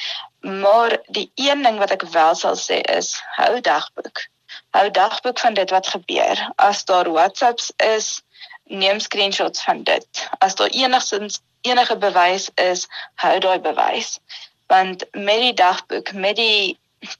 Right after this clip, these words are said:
partykeer is dit jarelange goed wat gebeur en baie voorbeelde. Dit kan jy moontlik, as dit nou nodig sou wees,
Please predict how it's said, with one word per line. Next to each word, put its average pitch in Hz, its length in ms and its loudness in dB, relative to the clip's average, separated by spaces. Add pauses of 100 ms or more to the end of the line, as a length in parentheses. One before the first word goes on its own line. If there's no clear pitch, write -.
(460)
partykeer 208 400 -4
is 202 100 -2
dit 202 120 -6
jarelange 185 760 0
goed 196 200 -8
wat 170 180 0
gebeur 151 520 -2
en 196 180 -8
baie 185 280 2
voorbeelde. - 680 -4 (680)
Dit 208 360 -2
kan 196 260 2
jy 170 380 0
moontlik, 185 840 -4 (160)
as 185 220 0
dit 175 160 -6
nou 165 340 0 (240)
nodig 175 360 -4
sou 190 220 -2
wees, - 340 -4